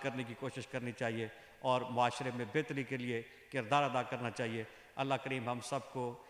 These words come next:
اس رات کی برکات سے مستفید ہونے کی توفیق نصیب فرمائے اور اللہ کریم اس رات کی برکت کا صدقہ تمام امت مسلمہ کو یہ جو وبا اس وقت پھیلی ہوئی ہے اس سے نجات حاصل، نجات عطا فرمائے اور اللہ کریم تمام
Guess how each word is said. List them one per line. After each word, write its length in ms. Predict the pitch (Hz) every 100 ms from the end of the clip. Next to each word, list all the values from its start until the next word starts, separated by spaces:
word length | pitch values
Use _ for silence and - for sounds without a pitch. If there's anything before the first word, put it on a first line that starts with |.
| - -
اس 200 | 131 -
رات 400 | 127 127 - -
کی 160 | 131 113
برکات 460 | 120 117 - 131 135
سے 200 | - 127 113
مستفید 480 | 123 - 117 151 131
ہونے 200 | 123 120
کی 120 | 120
توفیق 480 | 117 117 - 117 -
نصیب 240 | 110 120 117
فرمائے 340 | 113 117 110 - - - -
اور 100 | 123
اللہ 160 | 127
کریم 380 | 123 127 139 135 131 - - -
اس 220 | 143 -
رات 380 | 120 127 135 -
کی 80 | 139 117
برکت 400 | 156 160 151 143
کا 60 |
صدقہ 480 | - 123 107 127 117 - - - -
تمام 420 | - 143 170 160 143
امت 300 | 143 135 143
مسلمہ 500 | 123 117 131 120 123
کو 180 | 131 117 113 - - 120
یہ 180 | 131
جو 180 | 127 131 110
وبا 360 | 113 127 139 135
اس 340 | - 135 -
وقت 220 | 131 -
پھیلی 240 | 131 117 131
ہوئی 220 | 120 117
ہے 120 | 113 -
اس 100 | -
سے 160 | 131 113
نجات 340 | 98 127 127
حاصل، 460 | 110 - 113 - 127 - - - -
نجات 340 | 113 113 147 143
عطا 160 | 135
فرمائے 380 | 120 123 117 117 113 - -
اور 80 | 131
اللہ 160 | 120 127
کریم 360 | 123 123 123 120 - - - -
تمام 400 | 139 139 156 151